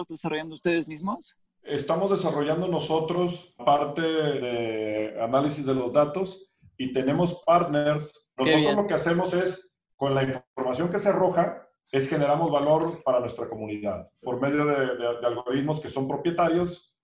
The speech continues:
Speaker 2: basados en inteligencia artificial. Otro ejemplo también relacionado con la seguridad, pues nosotros no utilizamos llaves ni para los edificios ni para los departamentos. Todo está habilitado con chapas inteligentes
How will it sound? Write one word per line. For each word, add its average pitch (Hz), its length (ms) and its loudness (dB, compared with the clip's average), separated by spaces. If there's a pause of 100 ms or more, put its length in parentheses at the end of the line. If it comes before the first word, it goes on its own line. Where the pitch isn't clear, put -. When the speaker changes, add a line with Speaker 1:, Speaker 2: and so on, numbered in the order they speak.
(100)
Speaker 2:
basados 131 540 0
en 120 80 -4
inteligencia 117 580 -8
artificial. 95 720 -12
Otro 147 300 0
ejemplo 175 520 0
también 123 360 0
relacionado 139 640 0
con 139 100 -4
la 131 80 0
seguridad, 131 720 0 (540)
pues - 160 -4
nosotros 143 340 -2
no 147 100 0
utilizamos 131 600 -4
llaves 127 500 0
ni 120 120 -8
para 117 220 0
los 110 440 -8 (300)
edificios 127 600 0
ni 139 120 -2
para 120 160 -2
los 113 100 -2
departamentos. 147 720 -4
Todo 151 180 0
está 151 160 -2
habilitado 143 840 0
con 110 140 -10
chapas 131 320 -4
inteligentes 170 880 -4